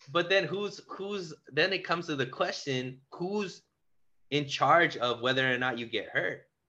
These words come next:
Like, isn't that your own, um, your own,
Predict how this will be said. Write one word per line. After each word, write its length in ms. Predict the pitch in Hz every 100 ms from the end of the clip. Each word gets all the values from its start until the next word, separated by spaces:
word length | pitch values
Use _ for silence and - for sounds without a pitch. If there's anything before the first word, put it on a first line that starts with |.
| _ _ _ _ _ _ _
Like, 160 | 117 120
isn't 280 | 135 151 151
that 240 | 135 117
your 360 | 104 117 120 101
own, 400 | 104 113 117 113 -
um, 500 | 92 87 85 80 80 _ _ _ _ _ _ _ _ _ _ _ _ _
your 300 | 101 110 113 95
own, 480 | 98 107 110 107